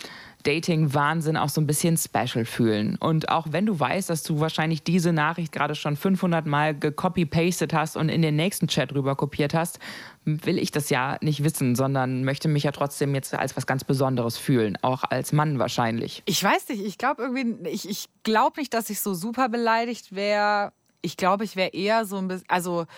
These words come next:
Speaker 2: ich glaub, es käme auch so ein bisschen drauf an, wie gut mir dann in dem Fall der Typ irgendwie dann gefallen würde.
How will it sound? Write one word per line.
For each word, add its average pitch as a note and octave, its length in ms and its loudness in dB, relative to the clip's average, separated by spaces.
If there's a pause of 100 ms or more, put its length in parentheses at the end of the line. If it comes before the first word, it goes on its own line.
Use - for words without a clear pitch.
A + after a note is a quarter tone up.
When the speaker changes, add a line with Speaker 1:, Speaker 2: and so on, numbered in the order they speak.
(1120)
Speaker 2:
ich G3+ 140 -4
glaub, C#4+ 180 2
es D#4 100 -8
käme C#4+ 240 2
auch C4+ 60 0
so B3+ 100 -4
ein B3 60 -2
bisschen B3+ 180 -4
drauf A3 220 -2
an, G#3 180 0
wie G#3 120 -2
gut A3+ 340 -6
mir G3+ 240 2
dann F3 180 -2
in F3 140 -6
dem F#3 180 -2
Fall F#3+ 160 0
der F3 160 0
Typ A3+ 300 -4
irgendwie F3+ 320 -2
dann D#3+ 160 0
gefallen F#3+ 480 0
würde. D4+ 240 -2